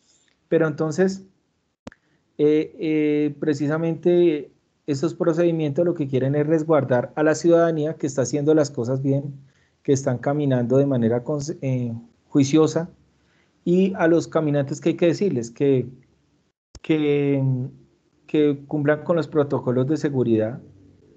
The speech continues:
que cumplan, que ustedes mismos, cuando ustedes mismos hagan una caminata, un plantón, ustedes mismos, ustedes mismos hagan un comité que permite identificar quién no está con ustedes, quién se lo están infiltrando.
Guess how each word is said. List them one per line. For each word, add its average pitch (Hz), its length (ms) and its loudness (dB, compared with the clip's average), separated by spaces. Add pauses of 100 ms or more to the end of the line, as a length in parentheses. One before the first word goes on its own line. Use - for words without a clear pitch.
(160)
que 135 180 -4
cumplan, 139 720 -2
que - 100 0
ustedes 165 380 4
mismos, 185 320 0
cuando 151 240 -4
ustedes 165 220 0
mismos 185 320 0
hagan 180 200 -2
una 180 180 0
caminata, 156 540 -4
un 165 120 -6
plantón, 170 380 -4
ustedes 147 420 -4
mismos, 156 600 -4 (180)
ustedes 147 520 -2
mismos 139 500 -4 (420)
hagan 151 260 -2
un 165 80 -4
comité 151 480 -2
que 156 160 -2
permite 143 540 0
identificar 147 680 -2
quién 147 280 0
no 147 140 -2
está 139 240 -2
con 139 160 -4
ustedes, 131 600 -2 (560)
quién 143 200 -2
se 143 120 -2
lo 151 60 4
están 135 260 0
infiltrando. 135 760 0